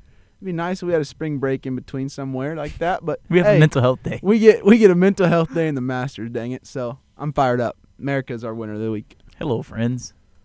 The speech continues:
Speaker 2: Cole Carmody here. Did I do that right?
Speaker 1: No, no, you
Speaker 2: Dang it.
Speaker 1: didn't.
Speaker 2: Uh, my
Speaker 1: Leave
Speaker 2: biggest,
Speaker 1: that one to Jim.
Speaker 2: my biggest winner of the week is Pete Hughes in K-State baseball. We were talking about it earlier with Colin, but just super proud of those guys taking two or three from Texas Tech, following that up with an impressive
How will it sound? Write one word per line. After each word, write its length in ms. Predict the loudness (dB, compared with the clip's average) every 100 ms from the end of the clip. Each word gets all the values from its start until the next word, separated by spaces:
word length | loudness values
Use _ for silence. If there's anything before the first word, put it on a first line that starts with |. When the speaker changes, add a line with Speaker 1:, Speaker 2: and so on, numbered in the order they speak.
| _ _ _
Speaker 2:
Cole 180 | -10 -8
Carmody 320 | -8 -8 -12
here. 200 | -10 -12
Did 240 | -10 -6
I 80 | -4
do 120 | -2
that 180 | -2 -2
right? 220 | -4 -8 -12
Speaker 1:
No, 240 | -18 -18 -20 _
no, 160 | -20 -20 -18
you 80 | -14
Speaker 2:
Dang 80 | -12
it. 100 | -12
Speaker 1:
didn't. 300 | -16 -20 -20 _ _ _
Speaker 2:
Uh, 280 | -2 -2 -2
my 160 | -2 0
Speaker 1:
Leave 80 |
Speaker 2:
biggest, 180 | 2 2
Speaker 1:
that 140 | 4 2
one 120 | 0
to 40 |
Jim. 320 | -4 -4 -6 -8 _ -20 -20 -6
Speaker 2:
my 160 | 0 2
biggest 400 | 2 0 0 -2
winner 280 | -4 -4 -4
of 80 |
the 60 | -4
week 240 | -4 -6
is 140 | -6 -10
Pete 220 | -10 -10
Hughes 260 | -6 -6 -6
in 120 | -8
K-State 420 | -8 -8 -10 -8
baseball. 400 | -8 -10 -8 -8
We 80 | -6
were 80 | -2
talking 260 | -2 -2
about 180 | -2 -2
it 60 | -2
earlier 300 | -2 -4 -6
with 140 | -10
Colin, 360 | -6 -6 -4 -6
but 200 | -8 -10 -20 _ _
just 220 | -6 -4
super 200 | -4 -4
proud 240 | -4 -2 -2
of 80 | -2
those 220 | -4 -6
guys 260 | -6 -6
taking 280 | -6 -8 -8
two 120 | -6
or 60 | -8
three 160 | -6 -8
from 160 | -8
Texas 360 | -8 -10 -12 -14
Tech, 240 | -8 -10 _
following 320 | -6 -4 -4
that 140 | -4
up 160 | -6 -8
with 120 | -10
an 80 | -10
impressive 480 | -8 -8 -8 -10